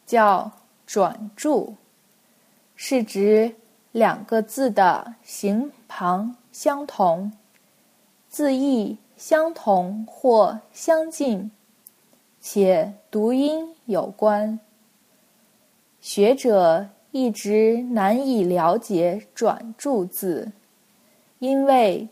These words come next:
许慎在《说文》里面，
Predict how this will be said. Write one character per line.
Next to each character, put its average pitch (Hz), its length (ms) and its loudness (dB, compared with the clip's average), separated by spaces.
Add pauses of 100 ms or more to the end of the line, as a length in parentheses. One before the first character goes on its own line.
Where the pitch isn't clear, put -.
(200)
许 - 360 -8
慎 202 480 0 (160)
在 214 540 2 (120)
《说 294 380 2
文》 190 340 0 (140)
里 190 160 -4
面， 180 400 -4